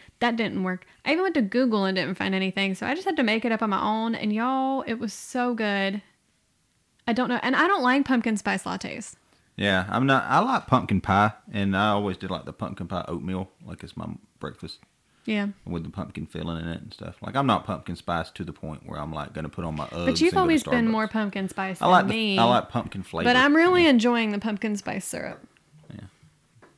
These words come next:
Speaker 2: We'll make sure you don't spill me again.
Speaker 1: I mean, you're
Speaker 2: <laughs>
Speaker 1: like, you've got your drink sitting right behind me, and I'm trying to
Speaker 2: I'll move it then.
Speaker 1: get
Speaker 2: I'll move it.
Speaker 1: comfortable and relax
Speaker 2: Um,
Speaker 1: here.
Speaker 2: we did eat, uh, battered and fried okra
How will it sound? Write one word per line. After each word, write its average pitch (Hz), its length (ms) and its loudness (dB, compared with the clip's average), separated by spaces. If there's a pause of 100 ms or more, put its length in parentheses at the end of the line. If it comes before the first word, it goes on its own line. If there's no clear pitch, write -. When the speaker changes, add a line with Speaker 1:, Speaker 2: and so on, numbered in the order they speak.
(1300)
Speaker 2:
We'll 107 100 0
make 92 140 0
sure 87 120 -4
you 85 80 -2
don't 76 180 -10
spill 82 220 -6
me 78 120 -6
again. 78 280 -8 (560)
Speaker 1:
I 277 100 2
mean, 302 200 2
you're 339 140 0
Speaker 2:
<laughs> 349 40 2
Speaker 1:
like, 359 300 -4
you've 277 220 -4
got 320 220 2
your 302 120 2
drink 285 380 0
sitting 247 260 0
right 247 200 0
behind 247 300 -2
me, 220 140 -4
and 214 100 -6
I'm 226 120 -4
trying 233 320 -4
to - 80 -8
Speaker 2:
I'll 151 260 6
move 160 340 4
it 117 160 0
then. 107 420 -2
Speaker 1:
get 247 200 -8
Speaker 2:
I'll 127 140 -4
move 123 140 -2
it. 127 160 -6
Speaker 1:
comfortable 208 180 -8
and 208 100 -10
relax 214 320 -6
Speaker 2:
Um, 123 320 2
Speaker 1:
here. 190 200 -6 (240)
Speaker 2:
we 117 140 2
did 147 220 2
eat, 135 220 2
uh, 107 380 2 (960)
battered 101 560 -2
and 98 180 -6
fried 104 420 -4
okra 104 380 -6